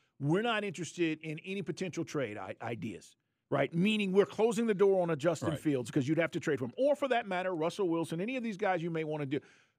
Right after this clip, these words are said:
Speaker 1: Kirk Cousins is different, okay? He's, he's gonna be a free agent. Those guys, if they came out and said that, Mike,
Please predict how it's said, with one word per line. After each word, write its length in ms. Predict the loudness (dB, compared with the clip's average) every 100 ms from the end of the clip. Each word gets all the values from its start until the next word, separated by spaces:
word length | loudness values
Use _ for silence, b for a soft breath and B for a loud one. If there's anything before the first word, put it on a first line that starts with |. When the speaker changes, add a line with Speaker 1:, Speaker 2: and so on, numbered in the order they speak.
| _
Speaker 1:
Kirk 220 | 0 4
Cousins 280 | 4 4 2
is 40 | 2
different, 280 | 2 0 _ 0
okay? 200 | 2 2
He's, 240 | 0 -2
he's 180 | -4 0
gonna 120 | 2
be 40 |
a 40 | 2
free 180 | 0 0
agent. 180 | -2 -8 _ _ _ _ _ _ -10
Those 520 | -8 4 6 8 6
guys, 260 | 2 2
if 80 | 2
they 120 | 2
came 220 | 2 0 -2
out 120 | -6
and 80 | -6
said 340 | -4 -4 -4
that, 180 | -6 -6
Mike, 300 | -8 -8